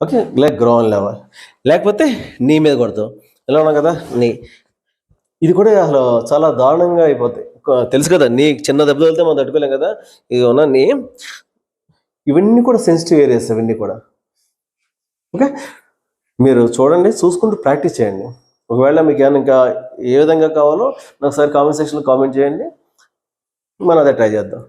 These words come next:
Don't worry. ఓకేనా? కిక్ కొట్టే, కిక్ కొట్టొచ్చు, లేకపోతే గ్రౌండ్లో కిక్ కొట్టొచ్చు, లేకపోతే నీ కిక్ అందకపోతే నీ కిక్. Just కళ్ళు మూసుకునే కొట్టొచ్చు అది ఎక్కడైనా సరే. ఇంకో టెక్నిక్ చెప్తాను చూడండి. ఉన్నా కదా, అలాగే రెండు కాళ్ళ మధ్య నుంచి లెగ్ రైస్.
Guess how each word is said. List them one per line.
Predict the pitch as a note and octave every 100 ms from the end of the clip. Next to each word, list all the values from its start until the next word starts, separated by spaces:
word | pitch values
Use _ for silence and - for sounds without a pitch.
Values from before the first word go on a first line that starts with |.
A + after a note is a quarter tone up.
| -
Don't | B2 A2
worry. | G#2 G#2 _ _ _ _ D3
ఓకేనా? | G3+ D4+ - - _ -
కిక్ | C#3+ C#3+
కొట్టే, | D3 C#3+ C3 C3+ - - _
కిక్ | C#3
కొట్టొచ్చు, | C#3 B2+ B2 A#3 D4 - -
లేకపోతే | B2+ A#2+ C#3+ F#3+
గ్రౌండ్లో | C3 B2+ C3+
కిక్ | C3+ C3
కొట్టొచ్చు, | C#3+ C#3+ D3 B3+ D4 - -
లేకపోతే | G3+
నీ | A#3+ E3+
కిక్ | C#3+ - - - _
అందకపోతే | C3+ D#3+ E3 A#3 B3+
నీ | E3+
కిక్. | C#3 A2+ - B2
Just | A#2+ - - - _ - _
కళ్ళు | C3 D3+
మూసుకునే | F#3 F#3 G3+
కొట్టొచ్చు | F#3 D#3 F#3+
అది | B2 A2+ G#2
ఎక్కడైనా | A2 C3+ C#3+
సరే. | A#2 G#2+ _ _ _ -
ఇంకో | E3+ F3
టెక్నిక్ | E3+ D#3+ C#3
చెప్తాను | C3+ C3 B2+
చూడండి. | B2 A#2+ B2+ B3+ C4 _ _ _ _ _ _ _ _ _ _ - -
ఉన్నా | B2+
కదా, | B2 B2 A#3+ -
అలాగే | B2+ C3+ E3+ A#3 - -
రెండు | B2 F3+
కాళ్ళ | F3+ E3+
మధ్య | D#3 D3
నుంచి | D3+
లెగ్ | D3+ A#2 A#2+
రైస్. | A#2 C#3 - -